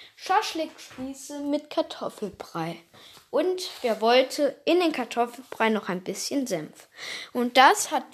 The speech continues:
phänomenal geschmeckt. Vor allem der Kartoffelbrei, das Fleisch vom, den Spießen und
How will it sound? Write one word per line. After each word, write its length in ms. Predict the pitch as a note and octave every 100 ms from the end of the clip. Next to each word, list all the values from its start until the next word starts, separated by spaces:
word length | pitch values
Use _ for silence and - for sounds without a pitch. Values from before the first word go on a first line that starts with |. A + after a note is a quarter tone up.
| -
phänomenal 880 | - C#4 E4+ F4+ D4+ A#3+ A3+ A3 D4+
geschmeckt. 680 | E4+ F4+ - B3 F#3+ - - - - -
Vor 320 | - C#4 -
allem 440 | B3 C4 D4+ F4+ G#4+ A#4+ - - - _ _ _
der 140 | B3 A3+
Kartoffelbrei, 1300 | G#3+ F3 - C#4+ - F#4+ F#4 F#4 D#4 D4 D#4+ F4+ G4 - - - - - - - -
das 480 | B3+ A3 A3+ A3 -
Fleisch 880 | - C4 A#3+ B3+ E4 G#4+ A4+ - -
vom, 800 | - - C#4 A#3 A3+ A3 A3 - _ _ _ _ _
den 180 | A#3 G#3+
Spießen 840 | - - C#4 D#4 E4+ - D#4+ E4 E4 - _ - - - -
und 560 | - F4 A4 A4+ A4